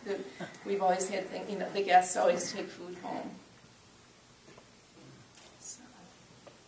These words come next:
But I, if, if I could, I would just like to say we have, you know, several people here from Sunday Suppers, and Terry was one of the first people. Mary and Randy,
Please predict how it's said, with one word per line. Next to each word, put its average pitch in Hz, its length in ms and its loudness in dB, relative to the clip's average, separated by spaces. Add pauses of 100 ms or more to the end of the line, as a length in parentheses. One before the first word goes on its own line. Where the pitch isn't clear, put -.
(1800)
But 220 100 4
I, 196 60 8
if, 208 380 2
if 208 180 4
I 185 80 6
could, 220 280 2
I 185 100 6
would 180 120 -2
just - 160 0
like - 140 4
to - 80 -6
say 190 200 2
we 185 160 -6
have, 185 200 2 (100)
you 196 100 -4
know, 180 120 0
several 196 380 0
people 196 300 -8
here 196 200 -4
from 185 180 -6
Sunday 180 380 0
Suppers, 180 640 0
and 180 180 -4 (380)
Terry 208 380 4
was 196 160 4
one 196 120 0
of 202 80 0
the 185 60 -2
first 196 340 -2
people. 190 480 -2
Mary 214 300 4
and 202 180 0
Randy, 190 640 -2